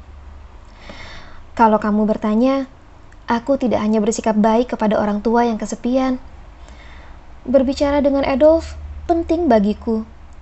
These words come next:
karena aku juga memiliki celah besar dalam hidupku. Dibesarkan di panti asuhan dan rumah asuh, aku tidak pernah punya ayah.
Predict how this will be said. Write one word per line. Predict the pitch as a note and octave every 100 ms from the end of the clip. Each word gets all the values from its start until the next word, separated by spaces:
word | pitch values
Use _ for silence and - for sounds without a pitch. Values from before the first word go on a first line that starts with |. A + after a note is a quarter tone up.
| - - - - -
karena | C#4+ C#4+ D#4
aku | D4 F4+
juga | D#4 A#3+ A3
memiliki | A3 A3 G#3+ A#3+
celah | - C4+ C4
besar | A#3 - B3+ A#3+ A3+
dalam | G#3+ G3+ G#3
hidupku. | G3+ G3+ - G3+ - - - - - - - - - - - - - -
Dibesarkan | A3 G3+ G3+ G#3 - G#3
di | G#3
panti | G#3+ G#3 A3+
asuhan | G3 A3+ G#3 A3+ A3
dan | A3 G#3
rumah | G#3+ G#3
asuh, | G#3+ A3 - C4+ C4+ - - - - - - - - - - - -
aku | A3 -
tidak | C4+ A#3
pernah | A3+ A#3+ B3+ -
punya | C4 B3+ C4+
ayah. | C#4 C4+